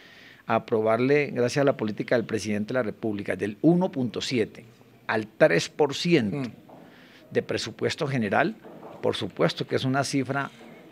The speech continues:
Speaker 1: muy, muy, muy grande, de modo que ahí donde ellos van a poder crear más jueces de la República en Colombia, también pueden tranquilamente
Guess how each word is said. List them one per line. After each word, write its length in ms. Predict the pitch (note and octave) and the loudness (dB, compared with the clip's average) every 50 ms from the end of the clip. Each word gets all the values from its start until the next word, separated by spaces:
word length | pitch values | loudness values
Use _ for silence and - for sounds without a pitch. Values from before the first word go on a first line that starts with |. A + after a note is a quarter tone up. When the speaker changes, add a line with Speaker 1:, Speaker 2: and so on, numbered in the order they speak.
| - - - - | -20 -20 -14 -8
Speaker 1:
muy, 460 | A2 A#2 A#2 B2+ E3 G#3+ A3+ F#3+ D3 | -4 0 4 6 8 8 8 6 4
muy, 720 | A#2+ A2+ A2+ A2+ B2 C#3 D3 C#3+ C3+ A#2+ A2 G2+ G2+ - - - - - | 2 2 2 2 2 2 2 0 0 0 -2 -2 -4 -8 -14 -20 -18 -14
muy 420 | G2+ G#2 G#2+ A2 A#2+ C3 D3 D3+ C#3 | -10 -6 -4 -2 0 2 2 2 2
grande, 520 | B2 B2 A2+ G2+ G#2 A#2+ C3+ D3+ D#3 - - - - - - - - - - - - - - | 2 2 2 2 2 2 2 0 -2 -4 -6 -18 -20 -20 -20 -20 -20 -20 -20 -20 -20 -14 -6
de 160 | - A#2+ A2 | -2 0 0
modo 240 | G#2+ A2 A#2 C#3 - | 2 2 2 2 2
que 80 | - | 2
ahí 60 | B2 A#2 | 2 2
donde 200 | B2 C#3 C3+ A#2+ | 2 0 0 2
ellos 200 | A2+ B2+ B2 C#3 | 2 0 2 4
van 180 | C#3 C3+ C3+ | 4 4 4
a 160 | C#3+ C#3+ C3 | 4 0 0
poder 300 | - C3 A2+ A2+ G#2+ G#2+ | 2 2 2 2 2 0
crear 380 | - - C#3+ C3+ C3+ C3+ C3 B2 | 0 2 4 6 6 6 6 4
más 360 | B2+ C3+ C#3 D3+ E3 E3+ - | 2 2 2 2 0 0 -2
jueces 500 | - - D3+ D3+ F3 F3+ F#3 E3+ - C#3+ | -2 2 4 6 8 8 6 4 2 -2
de 80 | A#2+ A2+ | -2 0
la 100 | A2 A2 | 0 0
República 600 | G#2 G2+ - - - C3 C3+ C#3 C#3+ C#3+ - B2+ | 0 -2 -4 -2 0 0 0 2 0 0 0 -2
en 100 | G#2+ G#2 | -2 -2
Colombia, 540 | - A2+ G2+ G2+ G#2 G#2+ A#2 C3 E3+ B3 - - - - - _ _ - - - _ _ - | -2 0 0 0 0 0 0 -2 -2 -4 -4 -8 -18 -20 -20 _ _ -20 -20 -20 _ _ -6
también 360 | - - A#2 A2 A2+ A2+ A#2+ A2+ | -2 0 2 2 2 2 0 0
pueden 480 | - - C#3 C#3+ C3+ C3+ C#3 C#3+ C#3 | 2 6 8 8 8 8 6 4 0
tranquilamente 1000 | - - A#2 A2 G#2+ - - C3+ C3+ C#3+ C#3+ C#3+ C3+ C3 C3 B2 - E3+ F3 A3 | -2 0 0 0 0 -2 -2 2 2 4 4 4 2 0 0 0 -2 -2 -2 -4